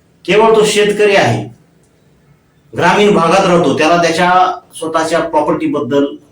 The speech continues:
मालमत्तेबद्दल, त्याच्या अधिकाराबद्दल त्याला तेवढंसं ज्ञान नसतं, तसेच तो त्याच्या अधिकाराबाबत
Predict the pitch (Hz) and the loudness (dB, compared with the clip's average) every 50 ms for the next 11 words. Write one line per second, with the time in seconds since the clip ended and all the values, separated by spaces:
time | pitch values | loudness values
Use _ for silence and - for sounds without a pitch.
0 | _ _ _ - 120 120 135 151 151 160 160 160 156 143 - 131 123 123 127 127 | _ _ _ -8 -4 -4 -2 0 0 0 0 0 -2 -2 -2 -2 -2 -2 -2 -4
1 | 127 - - 127 120 143 113 120 127 135 131 135 131 123 123 117 120 120 117 113 | -4 -4 -6 -6 -4 -2 -2 -4 -4 -4 -4 -4 -2 -2 -2 -2 -4 -4 -6 -6
2 | 107 120 113 113 113 117 120 117 120 117 - - 120 - - - - 127 135 151 | -4 -4 -2 -2 -2 -2 -2 -2 -2 -4 -6 -8 -12 -14 -14 -10 -6 -4 -2 -2
3 | - 285 254 - - - - - - - _ _ _ _ _ _ _ _ _ _ | 0 -2 -2 -2 -4 -8 -14 -18 -20 -20 _ _ _ _ _ _ _ _ _ _
4 | _ _ _ _ _ _ _ - 175 175 175 - - 147 120 - - - _ _ | _ _ _ _ _ _ _ -6 -4 -2 0 0 0 0 -2 -6 -14 -20 _ _
5 | _ - - - - - 196 196 196 190 170 - 202 202 180 165 180 175 180 180 | _ -20 -20 -14 -6 -4 -2 0 0 0 0 2 0 0 0 0 2 2 2 2
6 | 180 180 175 175 170 175 175 | 2 2 2 2 2 2 0